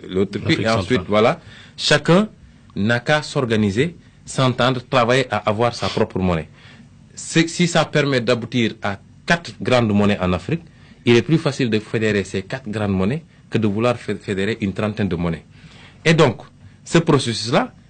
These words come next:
Speaker 1: a démarré, mais vous savez très bien qu'au niveau de la C D A O, il, il y a des blocages. Il y a des blocages parce que, euh,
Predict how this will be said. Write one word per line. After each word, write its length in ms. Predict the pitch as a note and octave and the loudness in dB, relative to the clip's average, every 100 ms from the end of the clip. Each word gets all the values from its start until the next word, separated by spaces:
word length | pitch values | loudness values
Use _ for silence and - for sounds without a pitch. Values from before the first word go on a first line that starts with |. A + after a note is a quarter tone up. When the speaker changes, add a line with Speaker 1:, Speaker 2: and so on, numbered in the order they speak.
| - - | -14 0
Speaker 1:
a 120 | A#2+ | 2
démarré, 380 | A#2 A#2 D#3 C3 | 4 4 4 4
mais 240 | G2 G2 - - | 2 0 -4 -12
vous 120 | G2 | -6
savez 240 | G2 G#2+ G2+ | 0 0 2
très 160 | B2+ | 2
bien 180 | A2 A2 | 2 0
qu'au 140 | G2+ | 0
niveau 220 | F#2+ G2 A2+ | -2 0 -2
de 60 | |
la 100 | F2+ | -2
C 140 | E2+ E2 | -4 -4
D 100 | G2 | -2
A 80 | |
O, 100 | D#3 F#3+ - - - - - - - - - | -2 -6 -20 -20 -20 -20 -20 -20 -20 -20 -16
il, 80 | F#2+ - - | -14 -12 -8
il 60 | G2 | -8
y 40 | |
a 60 | F#2+ | -2
des 120 | G#2 | 0
blocages. 540 | F#2+ A2 F3 D3+ - - - - - - - | 0 0 2 0 -4 -18 -20 -20 -20 -12 -2
Il 60 | |
y 20 | |
a 80 | G#2+ | 2
des 100 | B2+ | 4
blocages 480 | B2 B2+ B2 F#3+ F#3+ | 4 2 2 0 0
parce 200 | - A2+ | -2 0
que, 120 | - C4 - - - - - - | 0 0 -2 -14 -14 -14 -20 0
euh, 320 | A2 A2 G2+ | 6 8 8